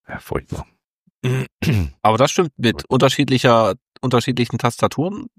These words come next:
Speaker 2: dann funktioniert das. Wie gesagt, ich hab hier die Kong und die Splatterite, da funktioniert das. Vielleicht sollte ich einfach das so beibehalten. Genau.
Speaker 1: Definitiv. Von, du bist von einem Ortho-Keyboard ausgegangen, oder? Für dein Layout?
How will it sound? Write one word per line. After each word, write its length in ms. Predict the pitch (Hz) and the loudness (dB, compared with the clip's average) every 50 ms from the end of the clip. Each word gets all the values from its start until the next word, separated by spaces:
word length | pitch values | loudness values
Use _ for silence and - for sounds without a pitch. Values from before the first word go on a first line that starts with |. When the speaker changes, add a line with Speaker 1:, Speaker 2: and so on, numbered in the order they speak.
| _ - | _ -4
Speaker 2:
dann 240 | - 120 127 147 - | -4 -2 -2 -4 -6
funktioniert 560 | - - 139 135 - - 135 131 143 139 - | -6 -6 -6 -6 -6 -6 -6 -6 -6 -6 -6
das. 220 | 120 135 - - - _ _ _ _ _ - - - - - - _ _ _ - | -8 -10 -10 -16 -20 _ _ _ _ _ -20 -20 -20 -20 -20 -20 _ _ _ -6
Wie 60 | 113 | -2
gesagt, 240 | 123 135 139 135 127 | 0 2 2 2 0
ich 140 | 117 - 131 | 0 0 -2
hab 120 | 120 - | 0 0
hier 100 | - 123 | 0 0
die 100 | 104 98 | 0 0
Kong 320 | - - 139 135 147 180 156 | 0 2 0 0 2 0 -2
und 260 | - - 120 117 - | 0 0 0 0 0
die 300 | 107 101 98 95 90 - - - | 0 0 2 0 0 -2 -4 -8
Splatterite, 760 | - - - - 123 131 - 160 165 165 175 185 - - - _ _ _ _ | -16 -12 -6 -4 -2 0 0 2 4 4 2 2 0 -4 -12 _ _ _ _
da 120 | - 107 107 | -2 -2 0
funktioniert 480 | - 143 131 127 - - 135 147 139 | 0 -2 -4 -4 -4 -6 -6 -6 -6
das. 300 | 156 151 - - - - _ _ _ _ _ _ _ _ _ _ _ _ _ _ _ _ _ _ _ _ | -8 -10 -12 -14 -18 -20 _ _ _ _ _ _ _ _ _ _ _ _ _ _ _ _ _ _ _ _
Vielleicht 280 | - - 90 87 - - | -10 -8 -8 -8 -6 -8
sollte 200 | 98 - 113 107 | -8 -6 -6 -6
ich 240 | 101 - - - _ _ _ _ _ _ _ _ _ - | -8 -8 -12 -20 _ _ _ _ _ _ _ _ _ -10
einfach 280 | - 123 120 - 107 | -8 -6 -2 -2 -2
das 160 | - - 98 - | -2 -2 -4 -4
so 80 | - | -2
beibehalten. 560 | - - - 135 139 - - - 139 - 135 - - _ _ _ _ _ _ _ _ _ _ _ _ _ _ _ _ _ _ _ _ _ _ - | -2 -2 0 0 0 -2 -2 -4 -6 -6 -10 -18 -20 _ _ _ _ _ _ _ _ _ _ _ _ _ _ _ _ _ _ _ _ _ _ -6
Genau. 240 | 113 104 139 143 135 - _ - | -4 -4 -4 -6 -8 -8 _ -2
Speaker 1:
Definitiv. 420 | 90 87 107 104 - - 127 - - 87 85 87 - | 0 2 2 2 2 0 -2 -4 -4 -6 -12 -10 -4
Von, 320 | - - 117 107 - - - - - - | 0 0 0 0 0 -4 -10 -12 -6 -2
du 100 | 139 147 | 0 0
bist 140 | 165 - | 0 0
von 120 | - 139 131 | 0 0 0
einem 80 | 120 - | 0 2
Ortho-Keyboard 580 | 101 120 - - 104 90 - 87 80 85 76 | 2 0 0 0 -2 -4 -4 -4 -4 -2 -2
ausgegangen, 420 | 71 65 - - - 80 80 76 73 | -2 -4 -6 -6 -6 -4 -4 -4 -4
oder? 120 | - - | -4 -4
Für 100 | - - | -2 0
dein 140 | 92 90 87 | 0 0 2
Layout? 340 | 80 82 90 - - - | 2 0 0 0 -4 -6